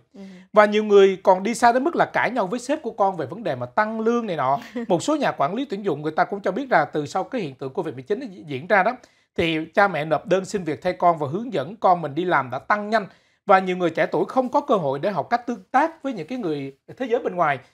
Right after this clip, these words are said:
Speaker 2: À, cũng với lại là đây là trở nên là cái nguyên nhân khiến cho họ trở nên dựa dẫm và phụ thuộc vào cha mẹ của họ nhiều hơn. Và theo dữ liệu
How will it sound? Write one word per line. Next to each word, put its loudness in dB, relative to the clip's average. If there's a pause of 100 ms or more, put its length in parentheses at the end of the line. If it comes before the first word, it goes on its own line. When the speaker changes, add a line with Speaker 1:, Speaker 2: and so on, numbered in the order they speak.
(200)
Speaker 2:
À, 6
cũng -2
với 2
lại 4
là 0
đây 4
là 0
trở -8
nên -4
là -4
cái -8
nguyên -6
nhân -4
khiến -8
cho 2
họ 0
trở 0
nên -6
dựa -2
dẫm -4
và 0
phụ -6
thuộc -6
vào -4
cha 0
mẹ -8
của -10
họ -6
nhiều -6
hơn. 4 (500)
Và 2
theo 6 (140)
dữ -2
liệu 0